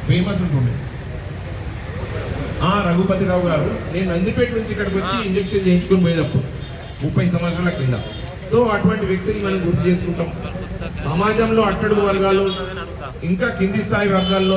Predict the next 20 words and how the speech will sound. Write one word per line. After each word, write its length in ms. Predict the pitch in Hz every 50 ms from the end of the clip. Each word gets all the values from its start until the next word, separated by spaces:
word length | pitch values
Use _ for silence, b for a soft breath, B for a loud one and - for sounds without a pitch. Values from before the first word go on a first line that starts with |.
| 180 185
చాలా 220 | 185 170 180 185 190 185 185 180
ఇంకా 160 | 180 196 185 175 175
పేదరికం 400 | 160 165 175 175 170 170 170 165 165
ఉంది. 200 | 160 160 165 160 - - - - - - -
ప్రభుత్వం 380 | 156 175 196 214 - - 208 202 185
అన్ని 160 | 196 214 226 220
ప్లేసెస్ 340 | 208 208 214 196 220 208 - - 208
కూడా 140 | 214 220 196 175
డైరెక్ట్గా 380 | 180 196 220 233 202 - 220 196 185
వెళ్ళలేకపోతుంది, 760 | 185 190 190 190 180 185 180 170 180 180 170 170 170 170 175 170 175
కానీ 160 | 185 185 180 143 147
సామాజిక 420 | 156 170 185 196 202 202 202 190 196 175
రుగ్మతలు 400 | 170 165 - 190 185 185 190 185 180
ఉన్నాయి 180 | 175 175 170 165
ఇంకా. 180 | 160 175 165 160 160 - - - - - - - - - - -
So 60 | 180 175 165 165
వాటన్నిటిని 580 | 180 202 202 202 196 214 240 247 240 240 233 214 214
కూడా 160 | 214 214 208 - 143 - - - - - - - - - - - 131 127 - - - - - 120 131 165
ఆలోచింపజేసే 720 | 190 208 208 196 214 208 190 202 190 175 185 175 - 185 170 175
విధంగా 280 | 175 175 175 175 175